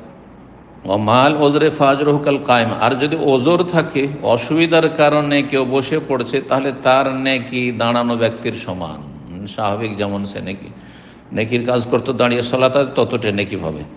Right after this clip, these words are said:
ওয়া সলাতুল মুত্তাজি তাতাওয়ান বিউযরিন ফাজরুহু কাল কায়েম, কোনো ব্যক্তি অসুবিধার কারণে শুয়ে শুয়ে,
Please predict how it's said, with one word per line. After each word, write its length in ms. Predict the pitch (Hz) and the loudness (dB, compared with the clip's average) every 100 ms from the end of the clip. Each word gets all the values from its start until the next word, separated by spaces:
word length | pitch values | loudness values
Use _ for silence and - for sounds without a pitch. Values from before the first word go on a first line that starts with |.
| - - - - - | -20 -20 -20 -20 -4
ওয়া 100 | 113 | -2
সলাতুল 600 | 113 135 143 156 156 147 | 0 4 4 4 4 2
মুত্তাজি 540 | 143 156 - 151 139 135 | 2 0 2 2 4 2
তাতাওয়ান 600 | 143 135 151 143 139 135 | 0 2 2 4 4 2
বিউযরিন 560 | 127 127 131 135 131 123 | 0 0 0 0 0 -2
ফাজরুহু 480 | 143 135 131 127 120 | 0 0 2 0 0
কাল 160 | 120 113 - | 0 -2 2
কায়েম, 480 | 107 98 92 87 82 - - - - - - - | 4 4 2 -4 -8 -12 -16 -20 -20 -20 -20 -6
কোনো 260 | - 123 143 | 0 2 2
ব্যক্তি 260 | 135 135 147 | 2 0 2
অসুবিধার 580 | 120 - 151 151 151 | 2 2 2 2 2
কারণে 300 | 147 151 151 | 4 2 2
শুয়ে 320 | 147 - 151 151 | -2 2 4 4
শুয়ে, 420 | 151 143 139 | 2 0 0